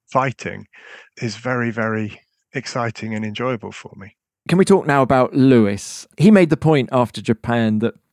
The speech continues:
Speaker 2: "I know what the problem is," he told us. "It's just getting the guys to make the changes. I try to argue my point, but it is not my job to design the car." Now, when Lewis Hamilton comes out with words like that,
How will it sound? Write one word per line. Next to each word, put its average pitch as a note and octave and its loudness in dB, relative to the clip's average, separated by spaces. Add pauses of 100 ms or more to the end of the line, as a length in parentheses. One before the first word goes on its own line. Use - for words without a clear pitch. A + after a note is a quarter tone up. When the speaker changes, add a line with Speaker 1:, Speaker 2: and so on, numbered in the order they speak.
(200)
Speaker 2:
"I D#3+ 4
know E3+ 8
what D#3 2
the C#3+ 0
problem C3 0
is," G#2+ -4
he A2+ 2
told G#2+ 2
us. - -8
"It's B2 -4
just - 2
getting D3 4
the C#3 2
guys C#3 2
to C#3+ -4
make D3 0
the C#3+ -4
changes. E3 -4 (460)
I C3+ 0
try B3 4
to G3 4
argue C#3+ 2
my C3+ 0
point, C3+ -6 (440)
but B2 -6
it B2+ -8
is C3+ -6
not C#3+ -2
my C#3+ -6
job B2+ -6
to - -12
design C3 -4
the B2+ -4
car." B2+ -2
Now, C3 0
when A3+ 0 (580)
Lewis D3+ 4
Hamilton B2 -4
comes A2+ -2
out A2 0
with G#2+ -4
words G#2+ 0
like G#2 -2
that, G1+ -6